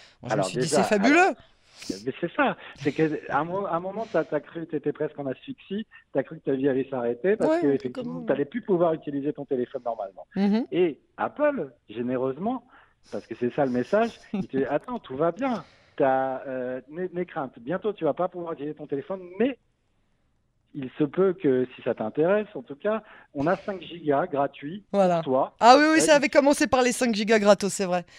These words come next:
Speaker 2: Ils
Speaker 1: C'est
Speaker 2: sont
Speaker 1: vrai.
Speaker 2: gratos, ils
Speaker 1: Ouais,
Speaker 2: sont
Speaker 1: ouais,
Speaker 2: gratuits,
Speaker 1: ouais,
Speaker 2: les cinq
Speaker 1: ouais.
Speaker 2: gigas. C'est-à-dire que c'est un patch, parce que quand t'as deux cent cinquante-six, évidemment que c'est pas assez. Mais, euh,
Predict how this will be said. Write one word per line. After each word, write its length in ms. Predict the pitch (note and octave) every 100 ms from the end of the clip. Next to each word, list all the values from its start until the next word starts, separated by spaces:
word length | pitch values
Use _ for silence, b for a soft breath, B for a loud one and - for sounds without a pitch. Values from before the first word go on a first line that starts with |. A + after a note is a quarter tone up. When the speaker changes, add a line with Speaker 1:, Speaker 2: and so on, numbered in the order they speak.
| B
Speaker 2:
Ils 160 | B2 C3+
Speaker 1:
C'est 80 | F#3
Speaker 2:
sont 60 |
Speaker 1:
vrai. 100 | F3+
Speaker 2:
gratos, 300 | F3 A3 D#4+ D#4 -
ils 40 |
Speaker 1:
Ouais, 40 | G#3
Speaker 2:
sont 200 | G#3+ G3
Speaker 1:
ouais, 40 |
Speaker 2:
gratuits, 200 | G3 G3+
Speaker 1:
ouais, 180 | F#3+ F3+
Speaker 2:
les 120 | -
cinq 120 | - -
Speaker 1:
ouais. 160 | F3+
Speaker 2:
gigas. 260 | F#3 A#2 - B B
C'est-à-dire 420 | B C#3+ D#3+ A3+
que 240 | - C3 - -
c'est 60 |
un 120 | A#2+ B2
patch, 280 | G#3 E3 - -
parce 100 | -
que 80 | A2+
quand 160 | -
t'as 100 | A#2+
deux 140 | A#2 A#2
cent 160 | B2
cinquante-six, 500 | B2 A#2 A#2+ B2 F3 -
évidemment 400 | A#2+ A2 E3 A3+
que 60 | -
c'est 100 | B2+
pas 140 | C3 A2+
assez. 280 | - G#2 - B B -
Mais, 300 | A#2 A#2 A2+
euh, 240 | A2+ A2+